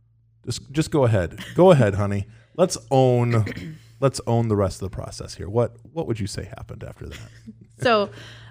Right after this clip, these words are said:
Speaker 2: um, in typical high school fashion,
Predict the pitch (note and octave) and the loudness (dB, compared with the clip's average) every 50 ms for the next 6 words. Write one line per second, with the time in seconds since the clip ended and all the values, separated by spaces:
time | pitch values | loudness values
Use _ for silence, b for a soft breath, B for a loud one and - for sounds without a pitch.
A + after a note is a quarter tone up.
0 | B - - A3 G#3+ G#3 G3 F#3+ F#3 F#3 F3 - - G#3 G3+ G3 G3 - - - | B -2 2 4 4 4 4 4 2 -2 -6 -6 -4 -4 -4 -4 -6 -8 -10 -8
1 | B3 C4 - B3 A#3 A3 G3+ F#3 F3+ F#3 - G#3 F#3+ F#3 F#3 F#3 - - - - | -8 -6 -6 -6 -4 0 0 0 0 0 -2 -2 -2 -2 -2 -4 -8 -12 -10 -8
2 | - F3 E3+ E3 D#3+ D#3 - - - - G#3 G#3+ A#3+ A#3+ B3 A#3 - - G3 F3 | -4 -2 -2 -2 -2 -4 -6 -8 -4 0 2 4 4 4 2 0 -2 -4 -2 -2
3 | E3 E3 E3 E3+ F#3 G#3+ A#3+ A#3+ b | -2 -2 -2 -2 -2 -4 -4 -6 b